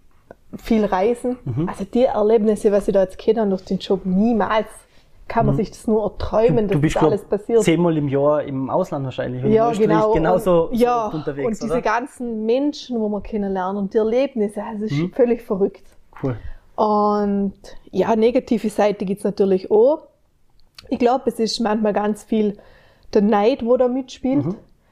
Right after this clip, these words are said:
Speaker 1: Ähm, man kennt den sehr schnell, wer so die echten Freunde sind,
Speaker 2: Mhm.
Speaker 1: zum Beispiel. Ähm, weiß nicht, warum denn immer so, weil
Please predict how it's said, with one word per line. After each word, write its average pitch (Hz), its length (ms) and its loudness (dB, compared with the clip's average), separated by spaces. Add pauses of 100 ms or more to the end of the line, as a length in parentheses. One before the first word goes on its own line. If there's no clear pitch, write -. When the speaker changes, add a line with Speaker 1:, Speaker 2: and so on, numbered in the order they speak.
(360)
Speaker 1:
Ähm, 202 560 0
man 214 200 0
kennt 247 280 0
den 214 140 2
sehr 214 220 4
schnell, 208 300 -2
wer 202 160 4
so 202 100 -6
die 190 100 -2
echten 208 340 -2
Freunde 277 380 0
sind, 277 300 -4
Speaker 2:
Mhm. 160 320 -2
Speaker 1:
zum 233 120 -2
Beispiel. 247 480 0 (920)
Ähm, 190 640 0 (800)
weiß 208 380 4
nicht, 208 120 2
warum 208 240 4
denn 208 140 4
immer 208 180 2
so, 208 160 2
weil 190 280 0